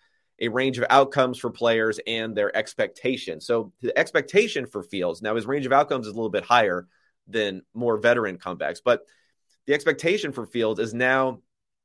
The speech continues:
the second worst expectation for basically any starting quarterback in the N F L. Uh, Davis Mills is slightly worse than Fields right now. Uh, the rest of the twenty twenty-one class is, you know, not exactly covering themselves in glory either.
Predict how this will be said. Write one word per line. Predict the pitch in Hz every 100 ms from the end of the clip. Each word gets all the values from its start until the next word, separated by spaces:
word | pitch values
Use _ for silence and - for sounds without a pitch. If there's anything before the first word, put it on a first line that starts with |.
| _ _ _ _ _ _
the | 123
second | - 151 147 113
worst | 123 117 -
expectation | 104 - 104 - 101 - 92
for | 98
basically | 87 - 139 135 113 107 107 101 -
any | 113 107
starting | - 107 98 95
quarterback | 98 95 90 90 90
in |
the | 90
N | 85
F | 80 104
L. | 104 98 - _ _ _ _ _ _ _
Uh, | - 90
Davis | 90 120 110 110
Mills | 113 117 107
is | 92
slightly | - 101 98 110 120
worse | 110 104 110 113 - - _ _ _ -
than | 110
Fields | 98 113 113 110 95
right | 107 107
now. | 92 104 101 104 - _ _ _ _ _
Uh, | - 98 90 104
the | 139
rest | 202 220
of | 156
the |
twenty | 135 147 139
twenty-one | - 123 113 104
class | 107 123 123
is, | 107 95 -
you | 127
know, | 78
not | 90 104
exactly | 101 98 95
covering | 90 104 104 101
themselves | 95 87 98 90
in | 95
glory | 92 98 98 85
either. | 95 135 156